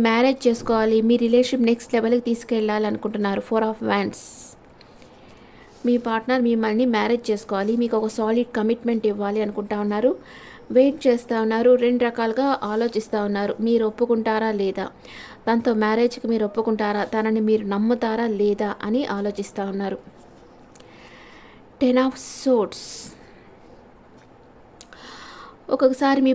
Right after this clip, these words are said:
పార్ట్నర్కి ఈ రిలేషన్‌షిప్ ఎండ్ అయిపోయిందేమో అనిపిస్తూ ఉంటుంది. ఆ, ఎండ్ అయిపోయిందేమో,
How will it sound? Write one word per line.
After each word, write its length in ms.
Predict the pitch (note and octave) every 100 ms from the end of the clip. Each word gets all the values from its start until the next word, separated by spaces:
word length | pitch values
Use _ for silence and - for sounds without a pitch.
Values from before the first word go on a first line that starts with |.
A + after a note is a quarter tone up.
| C4
పార్ట్నర్కి 460 | B3 B3+ B3+ B3+ B3 B3+
ఈ 60 | A#3+ A#3
రిలేషన్‌షిప్ 500 | B3 B3+ C4 B3+ -
ఎండ్ 140 | A3+ B3+
అయిపోయిందేమో 760 | C4 A#3+ A3 A3 A3 A3 G#3+ G3+ -
అనిపిస్తూ 400 | G#3 A3 A3 - G3+ F#3+
ఉంటుంది. 320 | F#3+ G3 G3 - - - - - - - - - -
ఆ, 80 | A3 G#3+ G#3+ G#3 G#3 G3+ -
ఎండ్ 140 | A3 B3
అయిపోయిందేమో, 600 | A#3+ A3+ A3 G#3+ G#3+